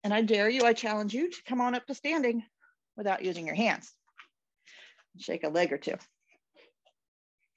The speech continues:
Again, you might be better off orienting towards your screen just so you can see what's going on without having to turn your head sideways. But I'm gonna do this sideways so that you can see that I'm taking a giant step back with my right foot.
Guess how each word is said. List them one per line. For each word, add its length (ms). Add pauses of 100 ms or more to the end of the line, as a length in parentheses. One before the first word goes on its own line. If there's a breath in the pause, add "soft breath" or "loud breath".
(560 loud breath)
Again, 180
you 80
might 180
be 100
better 280
off 240
orienting 560
towards 280
your 80
screen 360
just 160
so 60
you 60
can 120
see 120
what's 220
going 220
on 160
without 200
having 220
to 60
turn 200
your 120
head 200
sideways. 460 (360 loud breath)
But 100
I'm 120
gonna 140
do 200
this 260 (320 loud breath)
sideways 680 (200)
so 120
that 200
you 60
can 160
see 340 (2250)
that 100
I'm 120
taking 300
a 60
giant 420
step 200
back 220
with 100
my 120
right 260
foot. 180